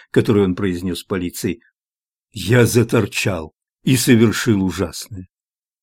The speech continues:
Всё это я прочитал, когда утром пил сок. Над заметкой поместили фотоснимок, уже такой же знакомый, как фото застреленного в Далласе Кеннеди.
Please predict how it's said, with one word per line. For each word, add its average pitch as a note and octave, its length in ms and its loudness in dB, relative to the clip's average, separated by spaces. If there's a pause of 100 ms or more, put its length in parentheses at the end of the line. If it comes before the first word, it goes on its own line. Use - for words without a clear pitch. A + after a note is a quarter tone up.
(280)
Всё - 280 0
это D#3+ 220 0
я F#2 340 2
прочитал, A2+ 540 -4
когда F#2+ 300 -2
утром F#2+ 400 -4 (240)
пил C#3+ 160 -2
сок. - 360 -10 (600)
Над A2 220 4
заметкой C3+ 440 2
поместили G#2 540 0
фотоснимок, A2+ 680 -4
уже F#2+ 440 -2
такой A#2+ 280 0
же F2 120 -6
знакомый, A2 480 -2
как G#2+ 180 -4
фото E3 380 -4 (320)
застреленного B2 800 2
в G#2 80 -4
Далласе A2 420 0
Кеннеди. D#2 460 -6